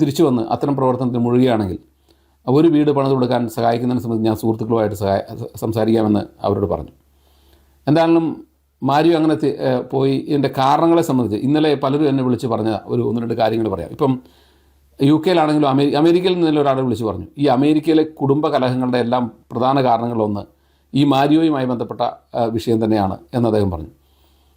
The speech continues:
കാരണം ഈ മാരിയോയും ജിജിയും കണ്ടുമുട്ടുന്ന കാലത്ത് അവരൊന്നുമില്ലാത്തവരായിരുന്നു. അവർ കണ്ടുമുട്ടുകയും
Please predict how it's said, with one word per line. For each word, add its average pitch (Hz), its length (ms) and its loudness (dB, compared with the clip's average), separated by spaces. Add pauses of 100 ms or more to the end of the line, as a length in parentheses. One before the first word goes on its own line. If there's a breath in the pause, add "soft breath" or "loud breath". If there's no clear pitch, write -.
(120)
കാരണം 156 260 2
ഈ - 20 0 (300)
മാരിയോയും 180 420 2 (100)
ജിജിയും 165 340 0
കണ്ടുമുട്ടുന്ന 151 440 0
കാലത്ത് 135 240 0 (180)
അവരൊന്നുമില്ലാത്തവരായിരുന്നു. 117 880 0 (580)
അവർ 151 180 2
കണ്ടുമുട്ടുകയും 151 600 2